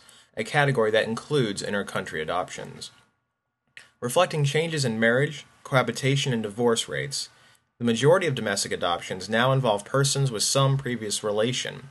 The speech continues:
In particular, the adoption of stepchildren is now much more common.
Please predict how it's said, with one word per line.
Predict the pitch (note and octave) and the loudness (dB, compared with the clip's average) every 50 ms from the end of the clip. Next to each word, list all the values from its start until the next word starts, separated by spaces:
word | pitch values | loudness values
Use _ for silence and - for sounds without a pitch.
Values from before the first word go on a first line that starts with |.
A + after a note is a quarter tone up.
| - _ _ _ _ _ - | -20 _ _ _ _ _ -8
In | - | -6
particular, | G#2 G#2 - D3 D3+ C#3 A2+ G2+ | -4 -2 0 0 0 2 2 0
the | F#2+ G2 | 0 0
adoption | F#2+ G#2+ G#2 G#2 G#2 - - G2 | 0 2 2 2 0 -2 -6 -6
of | F2+ | -4
stepchildren | - - B2+ A#2 - - - E2+ E2+ E2+ D#2+ D#2 | -2 0 0 0 0 -2 -4 -4 -4 -4 -6 -6
is | C2+ C#2+ F2+ | -6 -6 -4
now | G#2 G2 F2 E2 | -4 -2 -2 -2
much | D#2+ C#2+ D2+ D2+ - - | -4 -4 -6 -8 -8 -10
more | C#2 B1 - | -12 -12 -10
common. | - - A#2+ A#2 A2 D2 - - - - | -4 0 0 0 0 0 -4 -14 -16 -20